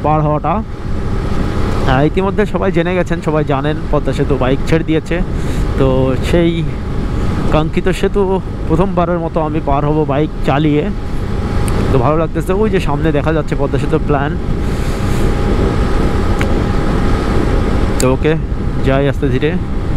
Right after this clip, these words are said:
তো এখানে গতিসীমা আশি এবং সেতুর উপরে ষাট। তো আমাদেরকে সেই সিস্টেম মেনেই চলতে হবে, এবং সবার জন্য আমি বলবো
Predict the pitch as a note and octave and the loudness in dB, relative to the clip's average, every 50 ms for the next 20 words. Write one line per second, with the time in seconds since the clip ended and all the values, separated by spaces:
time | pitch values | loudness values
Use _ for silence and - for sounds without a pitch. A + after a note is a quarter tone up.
0 | - - - - - - - - - - - - C3+ C#3 C3+ C3+ - D#3+ D#3+ D#3+ | 0 0 0 0 2 2 0 2 2 2 2 2 2 2 2 2 0 0 0 0
1 | D#3 D#3 D#3+ D3 - E3+ E3 D3 - C#3+ D#3 D#3 - - - F#3+ G3+ - - C#3+ | 0 0 0 0 0 0 0 0 0 0 0 0 2 2 2 0 0 0 0 0
2 | D3 D3 D3 D3+ C#3+ - D3+ D3 E3+ E3+ D#3+ D3+ D#3 D#3+ D#3+ D#3+ - - E3 D3+ | 2 2 0 0 0 0 0 2 2 0 0 0 0 0 2 2 0 0 0 0
3 | D3+ E3 E3+ - - - - - - - - - - - - - C#3 C#3 C3+ C#3 | 0 0 -2 -2 -4 -4 -4 -2 -2 -2 0 0 0 -2 0 0 0 2 2 2
4 | C#3 D3 C#3+ C3 - C#3+ C#3 C3+ C#3 C3 - - - - - - - - - D3 | 2 2 0 2 2 2 2 2 0 0 -2 -2 -2 -2 -2 0 0 2 2 2
5 | D3 C#3+ C#3 C3+ C3+ C3 B2+ - - - - - - - - - - - - - | 2 2 0 0 -2 -2 -2 -2 -2 -2 -2 -2 -2 0 0 0 0 0 0 0
6 | - - D3+ - - F3 D3 C#3+ C#3 C#3+ E3 F3+ - - F3 D3+ - D#3+ D#3 D#3 | 2 2 2 2 2 0 0 2 0 0 0 0 0 0 -2 0 0 0 0 0
7 | E3 G3+ A#3 A#3+ - - - - - - - - - - - - C#3 C#3 C#3+ D3 | 0 -2 -4 -4 -6 -6 -6 -4 -4 -4 -4 -4 -2 -2 0 0 2 2 2 0
8 | C3 - - D#3 E3 E3 E3+ E3+ D#3+ E3+ F3 E3+ E3+ E3 E3 E3+ D#3 E3 D#3+ D3 | 0 0 2 2 2 2 0 -2 -2 -2 -2 -2 -2 0 0 0 -2 -2 -2 -2
9 | E3 E3 E3+ D3+ D3+ D#3 E3 F#3+ | 0 -2 0 0 0 -2 -2 -2